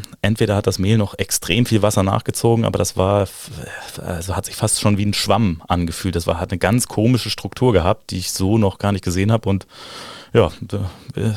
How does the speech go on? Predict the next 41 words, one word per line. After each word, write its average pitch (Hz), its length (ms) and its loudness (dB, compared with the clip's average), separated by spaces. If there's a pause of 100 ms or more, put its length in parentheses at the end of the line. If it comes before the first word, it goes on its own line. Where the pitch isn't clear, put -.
(160)
öfter - 260 2
mal 113 140 2
was 120 160 4
Neues. 110 300 6
Insofern 107 420 2
bin 107 100 2
ich - 100 -2
da 113 120 0
jetzt - 160 0
wieder, - 180 4 (200)
<laughs> - 200 -6
dann 113 120 6
hab 113 80 6
ich 110 100 4
erstmal 101 280 0
ein 98 60 -4
Kochstück - 420 0
noch 117 160 -2
gemacht, 117 220 0
weil 107 60 2
ich 98 60 -2
dachte, 104 240 -2
okay, 98 220 -2
ich, 90 200 -8
dann 101 400 -4
mach 104 120 -2
ich 98 60 -4
jetzt 95 140 -6
erstmal, 101 240 0 (100)
muss 104 240 -4
mehr, 104 140 0 (240)
feuchter 127 340 2
werden 117 280 6
und 101 100 -2
mehr 107 120 2
Feuchtigkeit 123 580 0
rein 107 220 2
und 101 120 -4
so 104 200 0
und 92 260 -2 (680)
ja, 85 140 2